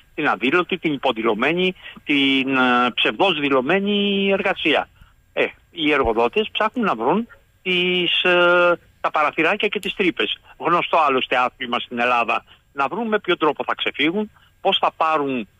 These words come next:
τον έλεγχο της κάρτας αυτής στο χέρι τους για να την τυπούν και να δίνουν τα στοιχεία κατά το δοκούν. Εδώ πρέπει και οι εργαζόμενοι, καταλαβαίνω τη δυσκολία και τις πιέσεις που δέχονται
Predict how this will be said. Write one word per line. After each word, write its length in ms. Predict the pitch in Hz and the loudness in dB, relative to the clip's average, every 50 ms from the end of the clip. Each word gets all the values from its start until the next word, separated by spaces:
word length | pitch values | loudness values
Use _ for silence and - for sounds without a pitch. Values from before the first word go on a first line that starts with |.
| _ _ - | _ _ -4
τον 180 | - 135 131 143 | -2 0 2 2
έλεγχο 300 | 156 165 160 143 147 139 | 4 2 2 2 0 -2
της 160 | - 131 - | -2 -2 -4
κάρτας 420 | - - 143 147 135 147 123 - - | -2 0 -2 0 0 -2 -2 -2 0
αυτής 480 | 131 117 - - - 156 139 120 - - _ _ _ _ | -2 -2 -2 0 0 2 2 2 0 -4 _ _ _ _
στο 220 | - - - 139 123 - | -10 -6 -4 -4 -2 0
χέρι 280 | 156 147 139 131 131 | 2 2 2 2 0
τους 220 | - - 202 208 - | -2 -4 -6 -4 -2
για 160 | 165 135 123 123 | -2 0 0 2
να 120 | 123 123 | 0 0
την 320 | 113 127 123 123 120 107 - _ _ _ _ _ _ _ - | 0 0 -2 -2 -4 -8 -10 _ _ _ _ _ _ _ -8
τυπούν 380 | - 139 - 160 175 170 156 | -6 -6 -2 0 2 2 2
και 120 | 135 - 135 | 0 0 0
να 140 | 131 131 123 - | 0 0 -2 -4
δίνουν 320 | 139 131 156 165 165 156 | -4 -2 0 0 0 0
τα 100 | - 143 | -2 -2
στοιχεία 560 | - - - - - - 147 135 117 113 101 - _ _ _ _ _ | -4 -4 -8 -8 -2 0 2 4 4 2 2 -2 _ _ _ _ _
κατά 240 | - 151 147 - 131 | -8 -6 -4 -4 -2
το 120 | - 139 120 | 0 0 0
δοκούν. 460 | 107 107 - - 175 190 220 247 - _ _ _ _ _ | -2 -2 -6 -2 -2 -2 -2 -4 -6 _ _ _ _ _
Εδώ 320 | - 156 156 147 202 214 202 | -4 -4 0 2 2 2 2
πρέπει 340 | - - 180 185 - 185 165 | 2 -2 -2 -2 -4 -8 -10
και 160 | - - 190 | -4 -2 0
οι 140 | 190 170 139 | 2 2 2
εργαζόμενοι, 680 | 120 113 123 113 101 110 120 120 117 127 156 180 175 | 2 2 0 -2 0 0 -2 0 0 -2 -2 -4 -4
καταλαβαίνω 640 | - 160 143 - 131 135 135 143 214 226 208 185 - | -4 -4 -2 0 0 0 0 2 0 0 0 -2 -4
τη 100 | - 120 | -6 -8
δυσκολία 480 | - - - - 120 110 117 131 139 | -6 -4 -4 -2 -2 -2 0 0 0
και 120 | 135 - - | 0 -2 -6
τις 120 | - - - | -8 -8 -6
πιέσεις 300 | - 127 123 117 107 - - | -2 -2 -2 -2 -2 -6 -10
που 100 | - 113 | -10 -4
δέχονται 420 | - 135 160 - - 196 180 202 | -2 -2 -2 -2 -4 -4 -4 -4